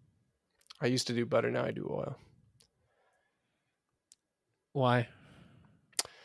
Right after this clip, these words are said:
Speaker 1: Um, why?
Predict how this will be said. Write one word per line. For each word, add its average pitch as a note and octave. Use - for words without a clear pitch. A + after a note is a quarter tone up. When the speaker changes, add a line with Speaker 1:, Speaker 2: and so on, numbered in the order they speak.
Speaker 1:
Um, B2+
why? A#2